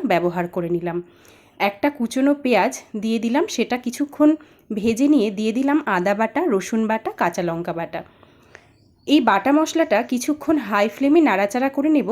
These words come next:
কাঁচা গন্ধ চলে যাওয়া পর্যন্ত। তারপর দিয়ে দিলাম একটা কুচি করে রাখা টমেটো, একটা বড় সাইজের টমেটো আমি ব্যবহার করেছি। এখন দিয়ে দিলাম স্বাদ অনুযায়ী লবণ, কিছুটা গোলমরিচের গুঁড়ো হাফ চামচ মো-, মতো,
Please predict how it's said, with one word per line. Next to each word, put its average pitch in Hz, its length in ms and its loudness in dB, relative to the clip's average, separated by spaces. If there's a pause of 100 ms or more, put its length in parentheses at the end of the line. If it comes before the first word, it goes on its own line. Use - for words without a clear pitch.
(120)
কাঁচা 190 300 -2
গন্ধ 185 380 2
চলে 190 280 0
যাওয়া 180 220 0
পর্যন্ত। 170 500 -4 (800)
তারপর 240 340 4
দিয়ে 285 220 4
দিলাম 302 240 6 (100)
একটা 220 320 -2 (280)
কুচি 254 260 -4
করে 277 200 2
রাখা 285 280 2
টমেটো, 175 420 2 (300)
একটা 285 220 -2
বড় 247 240 4
সাইজের 277 360 2
টমেটো 208 340 2
আমি 240 160 2
ব্যবহার 208 440 -2
করেছি। 226 360 -2 (840)
এখন 220 320 2
দিয়ে 330 160 6
দিলাম 269 300 4
স্বাদ 214 360 0
অনুযায়ী 247 340 2 (180)
লবণ, 165 400 0 (800)
কিছুটা 339 420 4
গোলমরিচের 240 640 2
গুঁড়ো 247 220 -2 (140)
হাফ 226 320 -2
চামচ 220 340 0
মো-, 220 220 -4 (200)
মতো, 214 300 -2